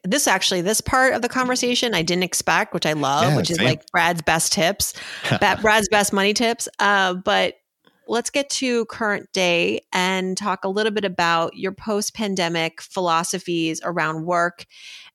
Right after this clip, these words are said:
Speaker 1: and earning. As you were saying before we were live, you and your co-founder of Choose F I,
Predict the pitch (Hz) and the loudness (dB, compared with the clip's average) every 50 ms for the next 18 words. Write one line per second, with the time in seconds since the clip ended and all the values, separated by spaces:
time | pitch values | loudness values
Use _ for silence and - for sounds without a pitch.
0 | - - 247 302 330 349 349 349 339 311 - - _ _ _ _ _ _ _ - | -2 0 2 2 2 2 2 0 0 -2 -4 -8 _ _ _ _ _ _ _ -2
1 | 233 254 320 330 240 160 147 - - - - _ - 196 208 208 196 - 208 220 | -2 0 2 2 0 0 0 -2 -4 -8 -6 _ 0 0 0 0 0 0 0 0
2 | 226 233 233 226 226 226 - 226 208 190 196 202 196 196 - 214 196 196 185 180 | 2 2 2 2 2 2 2 2 2 2 2 2 0 0 2 0 2 2 2 2
3 | 175 170 170 175 180 185 180 175 170 170 165 170 185 - 185 190 202 208 208 202 | 2 2 2 4 4 4 6 6 6 4 4 2 0 -2 0 2 4 4 4 4
4 | 202 - - 190 185 185 180 175 175 180 - - - - 196 190 190 - 190 175 | 4 2 2 0 0 2 2 0 0 -2 -4 -4 -2 0 0 0 0 0 0 0
5 | 170 175 170 175 160 156 156 - - - 165 160 156 156 170 - _ - - - | 0 0 2 2 2 2 2 2 2 2 2 2 2 2 -2 -4 _ -2 0 2
6 | 196 185 180 170 - 170 170 - - 170 165 160 156 147 147 156 | 2 2 2 0 0 -2 -4 -2 -2 0 2 2 2 2 0 0